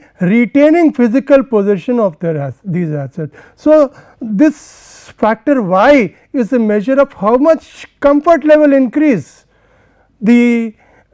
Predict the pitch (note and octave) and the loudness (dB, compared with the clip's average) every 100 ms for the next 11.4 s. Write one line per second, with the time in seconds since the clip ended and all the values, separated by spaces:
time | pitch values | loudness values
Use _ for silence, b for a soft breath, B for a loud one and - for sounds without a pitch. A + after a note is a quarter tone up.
0 | - A3 A3+ A#3+ D4 - C4+ C4+ - _ | -12 -4 -4 -2 -4 0 2 2 0 _
1 | C4+ C4+ A3+ G#3+ A3+ A3 G3+ G3 - B3 | 0 0 0 0 0 0 -4 -4 -2 -2
2 | C#4+ C4+ B3+ A#3 A3 A#3+ A#3+ G3 G3+ C4+ | 0 2 2 2 2 0 0 0 0 -2
3 | C#4 C#4 B3 A3+ A#3 B3+ A3+ - C4+ F#3+ | 0 0 -2 -4 -4 -6 -6 0 0 0
4 | b b b E3+ G#3+ G#3 E3+ D#3 F#3 G3 | b b b -4 -2 -2 -4 -4 -4 -2
5 | C4 C#4 F3+ D#3+ G#3+ C4 B3 - E3+ E3+ | -2 -2 -4 -6 -4 -4 -4 -6 -8 -8
6 | D3+ B3 A#3+ D#3+ F3 D#3 C#3+ C3 C#3 B2+ | -8 -6 -6 -8 -10 -8 -10 -12 -14 -14
7 | _ b b G#3 F#3+ B3+ B3+ C#4+ B3+ A3 | _ b b -4 -2 -2 -2 -2 -2 -4
8 | A#3 F#3 F#3 A#3+ A#3 B B - F#3+ F#3+ | -6 -6 -4 -2 -2 B B -8 -6 -4
9 | F#3 F#3+ G3 G#3+ A3 A3 - F#3 - F3+ | -4 -4 -2 -2 -2 -4 -6 -10 -6 -6
10 | F#3+ B3 F#3+ F3+ A3+ E3+ D#3 E3 E3+ E3+ | -6 -6 -8 -6 -6 -4 -6 -6 -6 -6
11 | D3 C#3 D#3+ | -8 -10 -12